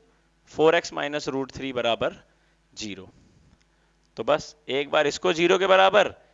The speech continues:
एक बार इसको ज़ीरो के बराबर। तो एक्स की वैल्यू माइनस टू upon में रूट थ्री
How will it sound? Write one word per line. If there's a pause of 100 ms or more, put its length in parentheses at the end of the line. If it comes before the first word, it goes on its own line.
(460)
एक
बार (200)
इसको
ज़ीरो
के
बराबर। (520)
तो
एक्स
की
वैल्यू
माइनस
टू
upon
में
रूट
थ्री